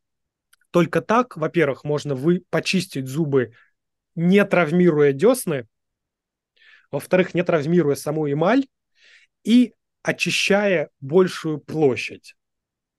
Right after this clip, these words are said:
Когда вот все-таки скребут вот влево-вправо, да, э, зубной щеткой, особенно если она средней или жесткости, или жесткая, это на самом деле сильно травмирует десны, как ни странно. И на самом деле это очень,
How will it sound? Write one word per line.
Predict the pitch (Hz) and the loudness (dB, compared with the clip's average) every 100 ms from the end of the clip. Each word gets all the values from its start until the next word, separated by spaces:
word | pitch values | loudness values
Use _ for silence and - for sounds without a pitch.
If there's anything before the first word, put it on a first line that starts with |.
| - - - | -20 -20 -12
Когда | 165 151 180 | -6 -2 0
вот | 170 170 | 0 -2
все-таки | 185 175 170 | -2 -2 -4
скребут | 165 - 185 185 294 214 | -8 0 0 2 -2 -4
вот | 143 135 131 - | -6 -6 -6 -8
влево-вправо, | 123 151 139 135 - 147 127 113 | -4 0 0 -2 0 0 0 -4
да, | 123 156 156 | -4 -2 -2
э, | 139 117 110 110 107 104 104 | -4 -8 -12 -14 -16 -20 -18
зубной | 120 131 139 139 131 | -10 -6 0 0 0
щеткой, | - 247 - 139 | 2 2 2 -8
особенно | 117 127 117 | -6 -8 -8
если | 113 113 131 | -10 -8 -6
она | 120 120 | -6 -8
средней | - 139 120 120 | -2 -2 -2 -6
или | 117 110 - - - - | -12 -14 -20 -20 -18 -6
жесткости, | 131 139 - 117 - | 0 0 -2 -8 -6
или | 123 131 | -4 0
жесткая, | 151 254 - - 139 127 - - | 2 2 0 -2 -2 -2 -12 -10
это | - 165 | -4 0
на | 175 | 2
самом | 190 180 | 2 2
деле | 175 170 | 2 0
сильно | 185 170 151 | 0 -2 0
травмирует | 156 147 156 147 147 | -4 -4 -4 -4 -6
десны, | 139 127 101 - 98 _ _ _ _ - | -4 -4 -4 -14 -20 _ _ _ _ -14
как | 107 120 | -14 -10
ни | 117 | -12
странно. | - 117 101 98 101 | -8 -8 -8 -10 -6
И | 123 | -4
на | 120 | -4
самом | 123 123 123 | -4 -4 0
деле | 127 127 127 | 2 2 2
это | 120 | 0
очень, | 123 120 123 110 | -4 -4 -8 -10